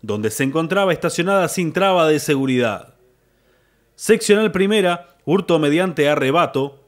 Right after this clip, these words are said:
Fue perpetrado próximo a la hora diecinueve treinta del día sábado en calle Manuel Oribe,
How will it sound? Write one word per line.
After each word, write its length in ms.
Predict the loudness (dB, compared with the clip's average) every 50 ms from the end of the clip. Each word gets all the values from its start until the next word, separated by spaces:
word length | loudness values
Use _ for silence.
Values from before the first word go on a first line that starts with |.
| _ _ _ _ _ _ _ _ _ _ _
Fue 160 | -6 -4 -2
perpetrado 560 | -2 -2 0 -2 0 0 0 2 2 0 0
próximo 400 | -2 -4 -6 -4 -4 -4 -2 0
a 20 |
la 120 | 0 0 0
hora 180 | 0 0 0
diecinueve 560 | 0 0 -2 -2 -4 -4 -2 -2 0 0 -2 -2
treinta 380 | -2 -2 -2 -2 -2 -2 -2
del 140 | -2 -2 -2
día 200 | -4 -4 -4 -6
sábado 420 | -4 -2 -2 0 2 2 2 2
en 120 | 2 2 0
calle 280 | 0 -2 -2 -2 -2
Manuel 360 | -2 -2 -2 -2 0 -2 -2 -2
Oribe, 640 | -2 -2 -2 0 0 0 2 2 2 0 -2 -6